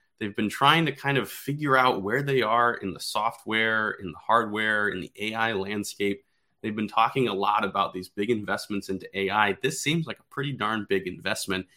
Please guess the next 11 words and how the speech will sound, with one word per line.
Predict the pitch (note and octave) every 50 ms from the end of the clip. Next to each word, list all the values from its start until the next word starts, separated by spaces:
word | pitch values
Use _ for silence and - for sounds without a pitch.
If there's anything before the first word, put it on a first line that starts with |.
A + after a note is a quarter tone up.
| - _ _ _ _ _
into | - F#2+ F2+ E2+ - - F#2+ F2 F2 -
cloud | - - - - G#2 G#2+ A2+ A2+ G#2 G#2 G2 - -
services. | - - - E2+ D#2 E2+ E2+ - - - E2+ - - - -
So | - G2 G2+ G2 F#2+ F#2+ - - _ _ _ _ _ _ _ _ - - -
kind | - - C#3 C#3
of | B2+ G#2+
I | - - A2 B2 C3+
B | C3 A#2+ A#2
M | A#2 A#2 A2+
becoming | G2+ G2 - - A2+ G#2+ G2+ G2
this | F#2+ G2 - - -